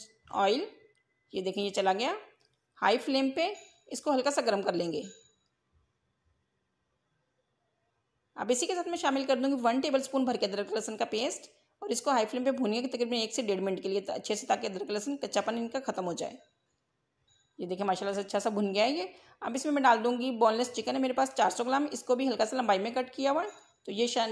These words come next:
डालने के बाद भूनेंगे इसको, चिकन को तकरीबन इतनी देर तक कि चिकन का अपना सारा पानी ख़त्म हो जाए और चिकन पिंक से वाइट हो जाए। हाई फ्लेम पे ही ये सारा काम होगा।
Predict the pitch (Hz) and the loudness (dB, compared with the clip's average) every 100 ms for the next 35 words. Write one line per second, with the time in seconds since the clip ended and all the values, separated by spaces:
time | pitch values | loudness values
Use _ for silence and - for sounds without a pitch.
0 | 202 196 196 233 254 208 233 247 - - | 2 6 6 4 0 4 4 2 -8 -20
1 | _ _ _ _ 190 220 214 254 277 277 | _ _ _ _ -8 -2 0 2 0 -2
2 | 277 254 254 269 262 247 240 233 269 285 | -6 -2 -2 -2 -2 -4 -2 -4 -2 2
3 | 254 254 262 302 - _ - 240 247 233 | 2 2 -4 -6 -8 _ -10 -6 -2 0
4 | 247 254 202 208 247 294 285 285 285 269 | -2 0 2 2 2 -2 -2 0 0 0
5 | 302 349 - - 262 247 247 247 247 247 | -2 -4 -8 -6 -4 -4 -4 -4 -2 2
6 | - 254 170 - 277 - _ _ _ _ | 2 2 0 -2 -8 -16 _ _ _ _
7 | _ _ _ _ - 196 247 269 277 277 | _ _ _ _ -2 0 2 0 2 0
8 | 240 254 226 202 196 180 175 170 | 0 2 4 4 2 2 0 -4